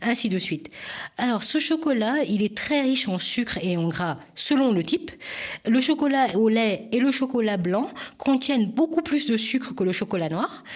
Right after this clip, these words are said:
En revanche, le chocolat noir contient beaucoup plus de gras que les autres. Et ce qui fait qu'au final, au, en termes de calories, d'énergie, tous les chocolats sont à peu près équivalents.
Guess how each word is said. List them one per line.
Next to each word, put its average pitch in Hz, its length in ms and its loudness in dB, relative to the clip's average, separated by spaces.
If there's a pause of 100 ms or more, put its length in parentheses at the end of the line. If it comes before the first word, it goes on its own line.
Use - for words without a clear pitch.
(320)
En 285 180 4
revanche, 277 600 2
le 214 100 2
chocolat 240 480 0
noir 190 400 -2
contient 240 480 0
beaucoup 254 380 -2
plus 247 200 0
de 185 120 2
gras 196 300 -2
que 311 100 0
les 269 180 4
autres. 214 240 -2 (400)
Et - 60 -2
ce - 80 -2
qui 320 100 4
fait 320 220 2
qu'au 277 120 2
final, 262 460 2 (120)
au, 175 180 0
en 214 120 2
termes 247 260 2
de 196 80 4
calories, 202 500 2
d'énergie, 202 560 0 (380)
tous 349 160 6
les 285 120 4
chocolats 226 520 0
sont 208 180 -2
à 190 140 -2
peu 208 100 -2
près 185 320 -2
équivalents. 170 540 -2